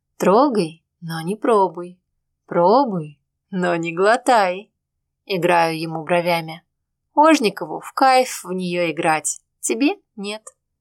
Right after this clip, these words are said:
Ветский зависает, хмуро разглядывая что-то в своём бокале. Вернувшись в комнату, Лёха отдаёт мне горячий чай. «Извини», одними губами.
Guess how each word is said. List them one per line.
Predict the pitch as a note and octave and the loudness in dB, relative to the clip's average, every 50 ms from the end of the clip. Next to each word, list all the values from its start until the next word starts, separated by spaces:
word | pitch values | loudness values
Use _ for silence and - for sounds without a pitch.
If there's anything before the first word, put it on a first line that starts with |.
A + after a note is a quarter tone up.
| _ _ - | _ _ -4
Ветский | F#3 F#3 A#3+ C#4+ C#4 - - G3+ F3 | 0 2 2 2 2 0 -4 -2 -2
зависает, | E3 F#3 G3+ A3+ - - A#3 G#3 F#3 D#3+ - - - | 0 0 0 0 0 2 2 4 2 2 0 -4 -10
хмуро | - F3 F3 F3+ F3+ F3+ F3 | -12 -8 -4 -2 0 0 0
разглядывая | E3+ E3+ E3 D#3+ D#3 E3 F3 G3+ A3 A3 G3 F3 E3 D#3 D3+ | 0 0 -2 -2 -2 0 2 2 2 0 0 -2 -2 -4 -4
что-то | - - - F3 F3 E3+ | -4 -4 -4 -4 -4 -2
в | - | -2
своём | - - F3 E3+ E3+ E3+ E3 D#3+ | -2 -2 -2 -2 -4 -4 -6 -4
бокале. | D3+ E3+ F3 F3 - F3 D#3+ D3+ D3 D#3 E3 - _ _ _ _ _ _ _ - | -2 -2 -2 -2 -2 -4 -2 -4 -4 -8 -12 -18 _ _ _ _ _ _ _ -4
Вернувшись | E3 F#3+ G3 F#3+ G3 G#3 G3 - - F3+ - - | 0 0 0 0 -2 -4 -2 -2 -2 -2 -2 -4
в | - | -4
комнату, | - - A#3 C4 C4+ B3+ A#3 A3 - G#3+ G#3+ - _ _ - | -4 -2 -2 -2 -2 -4 -10 -10 -10 -10 -12 -12 _ _ -4
Лёха | A#3 A#3+ C#4+ C#4+ - G#3+ F#3 F3 | 0 0 0 2 0 0 0 0
отдаёт | D#3+ D#3+ F3 F3 F3+ G3+ A3 G#3+ | 0 0 0 2 4 2 2 2
мне | - F3+ F3 E3 | -2 -8 -6 -4
горячий | E3 E3+ D#3+ E3+ E3+ F3 - F#3+ - | -2 0 0 0 -2 -2 -4 -6 -4
чай. | - - E3+ D#3 D#3 D3+ D3+ - _ _ _ _ _ _ _ _ _ | -4 -4 -4 -4 -6 -6 -10 -16 _ _ _ _ _ _ _ _ _
«Извини», | - F#3 F#3 F3+ F3 G3 G#3+ A3+ A3 G3+ F#3 F3 E3+ E3+ E3 - _ _ _ _ _ _ _ _ | -8 -4 -4 -2 -2 0 -2 -2 0 -2 -2 -4 -4 -8 -12 -14 _ _ _ _ _ _ _ _
одними | - F#3 F3+ D#3+ F3+ F#3 F3 E3+ | -2 -2 -2 0 -2 -4 -4 -4
губами. | D#3 - E3+ D#3+ F3 E3+ E3+ D#3+ D#3 D#3+ - | -4 -2 -2 0 0 -2 -2 -4 -10 -16 -20